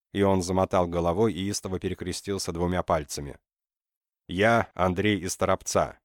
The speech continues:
сын Хвата из Гридней княжьих. Сам сотник, дозорный сотник князя Мстислава Удатного».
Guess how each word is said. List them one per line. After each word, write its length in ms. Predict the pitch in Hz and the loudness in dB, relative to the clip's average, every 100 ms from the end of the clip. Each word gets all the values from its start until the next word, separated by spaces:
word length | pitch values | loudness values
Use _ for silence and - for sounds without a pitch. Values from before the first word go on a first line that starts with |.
| _ _ - | _ _ -8
сын 280 | - 117 | 0 0
Хвата 400 | 107 101 113 - | 0 2 2 2
из 160 | 104 95 | -2 0
Гридней 400 | 107 110 87 82 | -2 -2 -2 -6
княжьих. 640 | 85 85 73 69 64 - _ _ _ _ _ _ _ | -6 -6 -6 -12 -18 -20 _ _ _ _ _ _ _
Сам 340 | - - 120 117 | -4 2 2 2
сотник, 460 | - 113 113 98 | 2 0 2 -2
дозорный 480 | 95 95 107 104 95 | 0 2 4 2 2
сотник 420 | - 110 104 98 | 2 0 0 -4
князя 300 | - 104 98 | -2 -2 0
Мстислава 560 | 95 - 95 - 101 95 | -2 -4 -8 0 2 2
Удатного». 640 | 95 98 85 80 71 67 | 0 2 0 -2 -8 -10